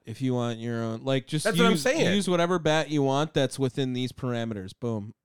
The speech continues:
Speaker 1: I don't care about the design.
Speaker 2: Well, that's what I'm saying. Like, the design thing, sh-, that's how you fucking spice up the goddamn baseball world.
Speaker 1: Is I wanna see what kind of bat he uses.
Speaker 2: Yeah, just, like, a stupid one.
Speaker 1: I went to my first game this year.
Speaker 2: Penis.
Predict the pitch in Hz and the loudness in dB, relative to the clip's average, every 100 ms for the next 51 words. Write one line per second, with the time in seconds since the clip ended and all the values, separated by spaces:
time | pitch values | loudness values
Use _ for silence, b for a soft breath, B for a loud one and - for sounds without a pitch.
0 | _ 123 127 120 131 120 117 110 110 110 | _ -6 -4 -4 -4 -2 -4 -6 -6 -6
1 | 98 95 - _ _ _ _ _ 208 226 | -8 -12 -18 _ _ _ _ _ 0 2
2 | 240 233 214 247 139 143 139 160 175 214 | 2 2 4 2 2 2 2 0 2 2
3 | 226 175 175 123 - - - - - 147 | 2 2 0 0 -4 -6 -4 -2 -2 -2
4 | 117 190 226 - 214 190 180 - 160 143 | 0 0 0 0 2 2 2 0 0 -2
5 | 117 - 147 131 - 135 117 104 _ _ | -6 -4 -2 -2 -2 -2 -2 -4 _ _
6 | _ _ _ 131 135 127 120 120 110 98 | _ _ _ -6 -2 -2 -2 -4 -4 -4
7 | 107 104 95 85 82 85 80 82 _ _ | -6 -6 -8 -8 -10 -10 -10 -14 _ _
8 | 123 127 127 123 117 131 120 123 113 98 | -4 2 2 0 -2 -4 -4 -4 -6 -8
9 | 98 104 - 131 135 135 135 151 254 170 | -14 -12 -8 -4 -2 -4 -4 0 0 0
10 | 170 202 170 - - - - 185 156 113 | 0 0 0 -2 -6 -8 -4 -4 -4 -6
11 | 95 80 - _ _ _ 147 180 190 196 | -6 -10 -16 _ _ _ -2 -2 -2 0
12 | 170 139 151 147 - 135 139 143 135 131 | 0 0 -2 -2 -2 -2 0 0 2 2
13 | 247 226 120 113 104 - | 4 4 2 -2 -8 -14